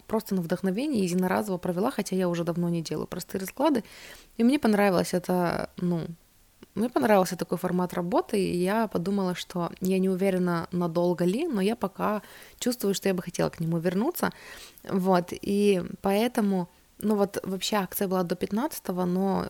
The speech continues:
как-то несправедливо говорить вам двенадцатого числа о том, что пятнадцатого она уже заканчивается, поэтому вот для слушателей этого подкаста, эм, до конца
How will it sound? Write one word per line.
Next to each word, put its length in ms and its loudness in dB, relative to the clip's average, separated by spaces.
как-то 320 -6
несправедливо 560 0
говорить 340 0
вам 260 -2
двенадцатого 600 -2
числа 260 -4
о 40 -4
том, 140 -6
что 140 -12
пятнадцатого 540 -4
она 160 -2
уже 160 -4
заканчивается, 580 -4
поэтому 400 0
вот 100 -4
для 360 2
слушателей 720 0
этого 320 -2
подкаста, 560 -6
эм, 680 -2
до 360 6
конца 680 0